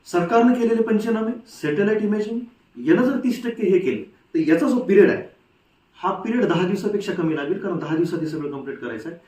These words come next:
आणि फास्टमध्ये लवकरात लवकर शेतकऱ्याला, अ, पीक विमा सेटलमेंट, अ, त्याच्या <clears throat> ह्या लोकल कॅलॅमिटीसाठी जी होऊ शकेल. Claim settlement within fifteen days from receipt of loss assessment report.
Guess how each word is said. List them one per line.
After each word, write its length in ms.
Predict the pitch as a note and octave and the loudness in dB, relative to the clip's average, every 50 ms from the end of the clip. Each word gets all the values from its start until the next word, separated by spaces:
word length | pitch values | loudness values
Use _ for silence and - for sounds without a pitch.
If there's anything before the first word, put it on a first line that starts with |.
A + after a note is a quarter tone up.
| _ _ _ _ | _ _ _ _
आणि 140 | D#3+ F3 G3 | -10 -10 -10
फास्टमध्ये 720 | G3 - - F3+ F#3 F#3 - - B3+ A#3 A#3 A#3 B3+ D4+ E4 - - - | -10 -2 2 2 2 2 0 -2 0 2 2 2 2 2 -2 -4 -8 -2
लवकरात 360 | C#3 D#3 D#3+ E3 G#3 A3+ A3+ - G3 | 0 2 2 2 2 0 -2 0 0
लवकर 180 | G3+ G3 - A3+ | -2 -2 -2 -2
शेतकऱ्याला, 580 | F3 F3 E3 D#3 - E3+ D#3 D3 D3+ F#3+ G#3+ - - - _ _ _ _ _ _ _ _ | -2 -2 -2 -2 -2 -4 -4 -4 -2 -4 -4 -6 -10 -16 _ _ _ _ _ _ _ _
अ, 280 | - A2+ A2+ A2 A2 A2 | -12 -10 -10 -10 -10 -12
पीक 300 | A2 - - A3+ A3 - | -12 -10 -8 -6 -6 -2
विमा 160 | G#3+ G#3 G3 | -2 -2 0
सेटलमेंट, 460 | - F3+ F3 F3+ F3 E3+ E3+ G3+ G#3+ - - - _ _ _ _ _ _ - | 0 -2 -2 -2 -2 -2 -2 -2 -4 -6 -10 -16 _ _ _ _ _ _ -12
अ, 120 | B2+ B2 A#2+ - - | -10 -10 -10 -8 -8
त्याच्या 360 | C#3 C#3+ D#3 F#3 A3 A#3 - - - - | -6 -4 -4 -4 -4 -6 -8 -12 -4 0
<clears throat> 260 | A3+ G#3+ G#3 F3+ F3 - - - - _ - | 2 2 2 2 -2 -6 -10 -14 -20 _ -12
ह्या 360 | B2+ - F3 E3+ F#3+ G3+ F3+ E3 | -2 0 2 2 2 2 4 6
लोकल 300 | E3+ F3+ F3 G3+ F3+ - | 6 6 6 6 2 2
कॅलॅमिटीसाठी 680 | F3 E3+ E3 E3 E3 D#3+ D#3+ D#3+ D#3+ D3+ D3+ - E3+ | 2 2 4 2 2 0 -2 -2 -4 -4 -4 -4 -4
जी 120 | F3 F3+ E3+ | -2 2 2
होऊ 120 | E3 D#3 | 4 4
शकेल. 280 | D3+ B2+ G#2+ G#2 F2+ - - _ _ _ _ _ - A#3 | 4 2 -2 -4 -8 -8 -12 _ _ _ _ _ -4 0
Claim 180 | B3 D4+ D4+ | 2 2 2
settlement 540 | C#4+ A#3+ - A#3 A#3 A#3 A3 A3 G#3+ A3 A3 | 2 2 2 2 4 4 4 4 4 4 2
within 360 | - - D3+ F3+ G3+ G#3+ G#3 | 0 0 0 0 2 2 0
fifteen 380 | G3+ - G#3 - - - G3+ G3 | 0 -2 -4 -8 -6 -6 0 2
days 200 | G3 F#3+ - F#3+ | 4 2 4 2
from 120 | F#3 E3+ | 0 0
receipt 400 | D3+ B2+ D3+ D#3 C#3+ A#2+ A2+ - | 0 2 0 0 0 0 -2 -2
of 160 | G3+ - - | -4 -4 -2
loss 260 | A#2+ B2 D3+ E3+ F3+ F3 | -2 0 2 2 2 2
assessment 440 | F3+ D#3+ - E3 D#3 D3 D#3 D3+ | 0 -2 -2 -4 -6 -6 -8 -6
report. 260 | D3+ E3+ - - - | -4 -4 -4 -4 -6